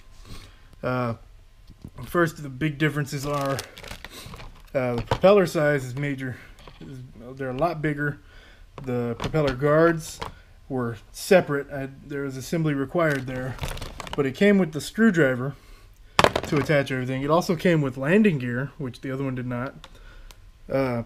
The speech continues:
it's, the controller is almost identical, so, uh, yeah, I don't, I don't know about that, but it's al-, it's almost identical. It's got a different brand name on it. It's got a, different colors. It's got more chrome on it.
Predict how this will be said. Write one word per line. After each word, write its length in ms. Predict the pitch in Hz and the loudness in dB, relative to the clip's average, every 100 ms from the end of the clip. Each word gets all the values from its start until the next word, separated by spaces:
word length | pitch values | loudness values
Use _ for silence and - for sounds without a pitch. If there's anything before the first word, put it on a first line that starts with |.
| - - - - - - - - - - - - - | -8 -20 -18 -18 -18 -18 -18 -18 -18 -20 -20 -16 -8
it's, 540 | 143 127 - - - - - - - - - - - - - - - - - - 160 | -6 -6 -12 -16 -16 -18 -18 -18 -20 -20 -20 -16 -16 -18 -20 -20 -20 -20 -20 -14 -6
the 200 | 147 127 | -4 -4
controller 580 | 170 - 277 277 240 | -4 4 6 10 10
is 240 | 165 135 - - - | 8 4 -6 -20 -6
almost 360 | - 180 156 - | 4 6 6 2
identical, 580 | 127 151 151 123 113 104 - - - - | 0 4 2 2 -4 -8 -14 -20 -20 -14
so, 400 | - 135 117 113 - - - - - - - - - | -6 -4 -4 -8 -16 -20 -20 -20 -20 -20 -20 -20 -8
uh, 260 | 123 123 117 - - - - - - - - - | -4 -2 -4 -8 -20 -20 -20 -20 -20 -20 -16 -8
yeah, 220 | 123 110 - - | -6 -6 -10 -8
I 60 | |
don't, 340 | 127 123 120 - - - | -6 -6 -8 -12 -18 -12
I 40 | |
don't 140 | 131 127 | -8 -6
know 100 | 120 | -4
about 140 | 120 | -4
that, 220 | 123 120 | -2 -2
but 80 | 135 | -2
it's 120 | 135 | -2
al-, 180 | 156 156 | 0 0
it's 180 | 151 185 | 0 2
almost 260 | 190 180 | 4 4
identical. 560 | 165 147 151 147 151 147 - - - - - - - | 4 4 2 4 2 0 -4 -20 -20 -20 -20 -20 -20
It's 80 | - | -4
got 140 | 127 | -2
a 20 | |
different 240 | 131 143 131 | 2 2 2
brand 240 | 135 139 | 2 2
name 160 | 135 131 | 2 0
on 120 | 131 | 0
it. 60 | 135 | -2
It's 100 | 131 | 4
got 200 | 180 156 | 6 8
a, 160 | 151 147 - | 4 -2 -6
different 300 | 156 175 139 | 4 4 6
colors. 300 | 156 127 123 | 2 2 0
It's 60 | 123 | -2
got 120 | 143 | -2
more 140 | 127 | -2
chrome 340 | 117 147 135 123 | -4 -2 0 0
on 140 | 120 | -4
it. 180 | 123 - | -6 -10